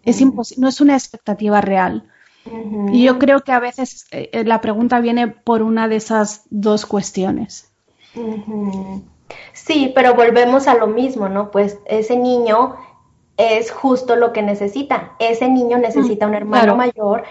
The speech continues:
Speaker 2: para desarrollar otras actitudes que de otra manera no habría desarrollado. Entonces, o como esas familias, ¿no? De que, "Es que tengo un bebé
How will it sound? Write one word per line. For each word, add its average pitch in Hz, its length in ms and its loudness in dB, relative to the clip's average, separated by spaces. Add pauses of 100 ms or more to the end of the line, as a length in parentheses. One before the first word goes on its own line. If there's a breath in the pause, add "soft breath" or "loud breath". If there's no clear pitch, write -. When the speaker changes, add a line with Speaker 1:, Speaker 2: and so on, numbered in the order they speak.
(260 loud breath)
Speaker 2:
para 294 240 4
desarrollar 226 1080 0
otras 226 500 -2
actitudes 233 640 -4
que 240 180 2
de 214 120 4
otra 214 240 2
manera 220 380 -2
no 208 280 -2
habría 202 640 -2
desarrollado. 190 800 -4
Entonces, 185 560 -6 (300 loud breath)
o 240 160 2
como 247 400 4
esas 269 280 2
familias, 247 460 0
¿no? 226 140 -2
De 226 120 -4
que, 202 220 -6
"Es 262 140 -2
que - 100 -8
tengo 302 280 2
un 285 120 4
bebé 240 400 0